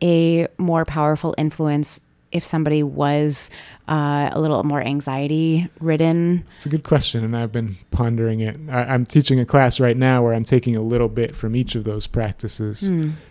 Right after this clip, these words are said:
Speaker 2: and teaching them with an emphasis on cultivating that downward current to help with anxiety. Um, I, I'm not sure that one would be better than the other. I think it has to do a lot with your personality. So.
Speaker 1: Hmm. Yeah.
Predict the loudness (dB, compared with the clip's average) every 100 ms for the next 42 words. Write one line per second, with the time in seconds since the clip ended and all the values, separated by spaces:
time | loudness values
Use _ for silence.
0 | -8 -6 -4 -2 -2 0 -2 0 -2 -4
1 | -4 -4 -2 -4 -6 -6 -8 -6 -6 -6
2 | -8 -10 -12 -14 -14 -16 -18 -20 -20 -20
3 | -20 -20 _ -20 -10 -2 0 2 -2 -2
4 | -4 -4 -4 -2 -2 -6 -4 -2 -2 -4
5 | -8 -4 -2 -2 -4 -4 -6 -4 -4 -4
6 | -6 -8 -14 -20 -20 -20 _ 0 4 6
7 | 4 0 -4 _ _ _ _ _ _ -20
8 | _ -2 2 4 6 6 6 8 8 8
9 | 0 0 2 2 2 0 0 0 0 -2
10 | -2 -2 -4 -4 -4 -2 2 2 2 0
11 | 0 0 -4 -8 -8 -8 -8 -8 -10 -8
12 | -8 -10 -12 -6 -4 -2 -2 -4 -6 -12
13 | _ -4 0 0 -2